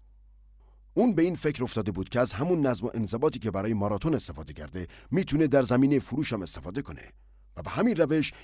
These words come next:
یکی از موفق‌ترین فروشنده‌های دنیا هم شد. کارشو از یک شهر کوچیک شروع کرد. نه پول زیادی داشت و نه با کسی آشنا بود. با یه دفتر تلفن و چند تا شماره کارشو شروع کرد. جیم،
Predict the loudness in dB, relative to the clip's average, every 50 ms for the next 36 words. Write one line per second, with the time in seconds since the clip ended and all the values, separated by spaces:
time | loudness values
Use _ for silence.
0 | -8 -8 -6 -6 -4 -2 -2 -2 -2 0 0 0 0 0 0 -2 -4 -4 -4 -4
1 | -2 -2 -2 -2 -4 -4 -4 -4 -4 -6 -6 -4 -2 -2 -2 -2 -4 -4 -6 -4
2 | -4 -4 -4 -4 -6 -8 -6 -6 -8 -8 -12 -16 -20 -20 -20 -20 -20 -20 -20 -20
3 | -20 -20 -20 -20 -20 -20 -20 -20 -20 -20 -20 -20 -20 -8 -4 -2 0 0 2 2
4 | 2 2 0 -2 -4 -2 -2 -2 -2 -2 -4 -6 -8 -8 -8 -8 -10 -12 -14 -14
5 | -14 -16 -18 -18 -20 -20 -20 -20 -20 -20 -20 -20 -16 -12 -10 -6 -6 -6 -4 -2
6 | -2 -2 -2 2 4 4 4 4 4 0 -4 -12 -20 _ -14 -12 -8 -8 -6 -4
7 | -4 -6 -6 -6 -6 -4 -4 -6 -6 -6 -8 -8 -8 -6 -6 -6 -6 -6 -10 -20
8 | -20 -20 -20 -20 -20 -20 -20 -20 -20 -20 _ _ -20 -20 -20 -20 -4 2 4 6
9 | 6 6 8 8 8 8 8 4 2 4 2 0 2 4 4 6 6 6 6 4
10 | 4 4 4 4 4 4 2 0 0 0 2 2 4 4 4 2 0 -2 -4 -8
11 | -10 -12 -14 -14 -14 -14 -16 -16 -16 -18 -18 -18 -20 -20 -20 -20 -20 -20 -20 -20
12 | -20 -20 -20 -20 -20 -20 -20 -20 -20 -20 -20 -20 -20 -20 -20 -20 -20 -20 -20 -20
13 | -20 -20 -20 -20 -14 -6 -2 2 4 4 2 2